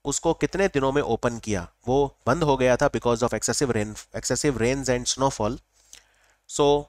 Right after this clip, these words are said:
उसको ओपन किया इस बार सिर्फ सेवेंटी थ्री डेज में बीआरओ के जवानों ने। आपको बताना है ये कितनी हाइट पर है। So, जोजिला पास जो है, ये श्रीनगर से लेह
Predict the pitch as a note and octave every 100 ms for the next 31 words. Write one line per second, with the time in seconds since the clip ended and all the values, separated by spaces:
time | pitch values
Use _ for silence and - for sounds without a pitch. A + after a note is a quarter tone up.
0 | _ C#3+ - F3+ F3+ F3+ _ _ - D3
1 | F#3 F#3+ F#3 E3 _ C3+ C3 B2+ - _
2 | _ _ _ _ _ _ C#3 C#3 - A2+
3 | A2+ - E3 - C#3+ D3+ F3+ F3+ - B2
4 | G#2+ G2+ - - _ _ _ _ _ _
5 | _ _ _ B2 C#3 B2+ A#2+ A#2+ A2 G#2+
6 | A2 G#2 F#2 A2 - C3 C3+ C#3 D3 D3+
7 | D3 C#3 - D3 D3+ - _ _ - A#2+
8 | - A#2 G#2 F2+ - _ _ _ _ _
9 | _ A2 G#2+ B2+ D#3 F3 - C#3+ D3 C#3+
10 | C3+ C3+ D3 _ _ A2+ B2+ B2 C#3+ D#3+
11 | D#3 D3 C#3+ D3+ C3 G#2+ B2+ C#3+